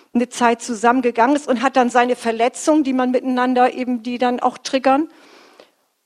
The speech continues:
Oh, und dann sitzt man erst mal da und dann fällt einem erst mal ein, was einem ja nicht so gefällt am anderen.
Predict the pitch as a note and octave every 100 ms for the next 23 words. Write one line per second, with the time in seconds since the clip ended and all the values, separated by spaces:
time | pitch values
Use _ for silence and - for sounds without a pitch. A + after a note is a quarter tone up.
0 | - D#4+ G#3 G#3 G3+ - G3 G3 F#3+ A3+
1 | A3+ - A#3+ A#3 A#3+ - B3 A#3+ D#4 A#3
2 | E3+ - F3+ F#3 - G#3+ G3+ G#3 G#3 G3+
3 | - A3 - A3 A3 G#3+ - A3+ A3 A3+
4 | B3 D4 F4+ - - F3+ F3+ - E3+ D#3
5 | - E3+ E3 E3 D#3 D#3